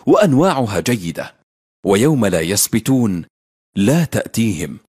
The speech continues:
كذلك نبلوهم بما كانوا يفسقون. ويصبحون في اليوم التالي وهو يوم الأحد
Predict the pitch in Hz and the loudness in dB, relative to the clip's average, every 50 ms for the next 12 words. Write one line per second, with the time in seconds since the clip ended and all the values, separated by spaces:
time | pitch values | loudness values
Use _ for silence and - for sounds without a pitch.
0 | _ _ _ _ _ _ _ _ _ _ _ _ - - 87 82 123 143 151 156 | _ _ _ _ _ _ _ _ _ _ _ _ -8 -6 -4 -2 0 0 2 0
1 | 143 - 127 110 101 90 82 92 101 110 101 92 95 92 85 78 92 87 85 80 | 0 0 0 -2 -2 -2 -2 0 0 0 0 0 -2 -6 -4 -4 -4 -2 -2 -4
2 | 78 - - - 156 160 139 110 95 80 76 73 - - - - - - 110 87 | -6 -6 -6 -4 -2 -2 -2 -2 -2 -4 -6 -6 -6 -6 -8 -6 -4 -2 -2 -2
3 | 73 67 - - - - _ _ _ _ _ _ _ _ _ _ _ _ _ _ | -4 -6 -12 -16 -20 -20 _ _ _ _ _ _ _ _ _ _ _ _ _ _
4 | _ _ _ _ _ _ _ - - 131 135 131 - - 135 131 - 190 185 143 | _ _ _ _ _ _ _ -2 0 0 2 0 -2 -4 -4 -4 -2 0 0 0
5 | - - 90 85 90 113 127 110 92 - - 104 104 101 92 90 82 71 - _ | -2 -2 -2 -2 0 0 0 -2 -2 -4 -4 -4 -4 -4 -4 -4 -6 -8 -10 _
6 | _ _ _ _ _ - 107 120 104 110 151 156 131 92 104 127 113 90 82 80 | _ _ _ _ _ -2 -2 -2 0 0 0 0 0 0 -2 -4 -2 -2 -2 -2
7 | - 95 - - 85 78 | -2 -4 -4 -6 -8 -8